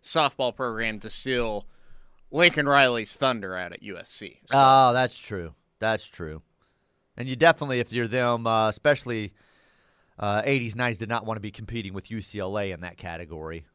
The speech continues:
Speaker 2: So, um, I can see that, uh, a little bit. Um,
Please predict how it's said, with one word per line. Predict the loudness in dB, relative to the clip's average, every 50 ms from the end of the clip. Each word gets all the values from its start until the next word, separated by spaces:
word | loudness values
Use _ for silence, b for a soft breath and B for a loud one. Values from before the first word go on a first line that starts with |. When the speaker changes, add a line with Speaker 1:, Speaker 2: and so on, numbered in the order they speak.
| _ _ _
Speaker 2:
So, | _ -8 -6 -6 -4 -6 -6 -8 -10 -14 _ _ _ _ _ _ _ _ _ _ _ _ _ _ _
um, | -8 -6 -4 -4 -4 -4 -6 -6 -8 -10 -14 -18 _ _ _ _ _ _ _ _ _ _ _ _ _ _ _ _ _ _ _ _ _ _
I | -16 -14
can | -14 -16 -18 -16
see | -14 -14 -12
that, | -10 -10 -12 -12 -12 -14
uh, | -14 -14 -14 -14
a | -16
little | -14 -12 -12 -12 -12 -14
bit. | -12 -12 -12 -12 _ _ b b b b b b b b b b
Um, | 6 8 8 10 10 8 8 6 4 2